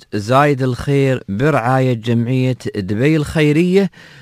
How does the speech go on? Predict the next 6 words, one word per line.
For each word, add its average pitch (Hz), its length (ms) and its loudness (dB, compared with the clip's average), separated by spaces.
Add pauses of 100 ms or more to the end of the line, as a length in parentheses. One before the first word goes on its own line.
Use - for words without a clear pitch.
(160)
طبعا 135 360 2
مشاريع 135 640 0
دبي 123 440 0
الخيرية 143 760 0
مشاريعهم 131 800 0
متنوعة، 151 720 0